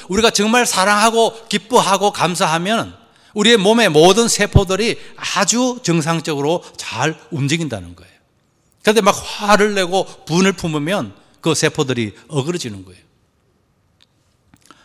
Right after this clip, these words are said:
사람뿐 아니라 식물들도, 동물들도 그렇다고 하잖아요. 사랑을 받고 자라면은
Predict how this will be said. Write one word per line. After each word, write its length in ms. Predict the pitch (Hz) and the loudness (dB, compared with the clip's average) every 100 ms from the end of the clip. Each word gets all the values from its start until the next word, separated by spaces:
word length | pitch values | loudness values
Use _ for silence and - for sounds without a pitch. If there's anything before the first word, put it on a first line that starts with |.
| _ | _
사람뿐 440 | - 143 143 135 | 0 2 2 2
아니라 480 | 123 110 120 107 98 - _ _ _ | 0 0 0 -2 -6 -18 _ _ _
식물들도, 840 | - - 175 175 151 123 113 107 139 | -8 2 4 4 2 0 -2 -6 -2
동물들도 760 | 135 156 160 143 110 110 98 107 _ | 2 4 4 0 -2 -6 -10 -14 _
그렇다고 320 | - 135 135 120 | -2 -2 0 -2
하잖아요. 460 | 101 107 104 95 - _ - | -2 -6 -6 -10 -18 _ -12
사랑을 420 | - 131 160 139 | -6 -2 0 -2
받고 280 | 135 - 123 | -4 -4 -4
자라면은 680 | 110 95 95 104 156 110 | -4 -6 -6 -4 -4 -4